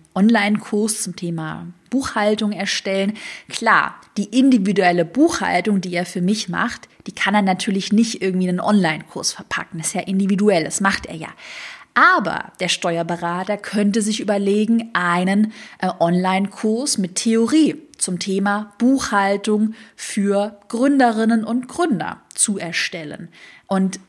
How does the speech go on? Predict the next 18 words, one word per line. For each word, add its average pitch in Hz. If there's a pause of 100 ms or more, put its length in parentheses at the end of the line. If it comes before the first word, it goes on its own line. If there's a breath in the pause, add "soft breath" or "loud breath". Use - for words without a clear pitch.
(120)
könnte 220
dann 220
in 196
diesen 233
Online-Kurs 220
die 285
Fragestellungen, 214
die 208
am 190
Anfang, 220
wenn 185
man 185
gründet, 233
zum 175
Thema 180
Buchhaltung, 202
Steuern, 214
die 247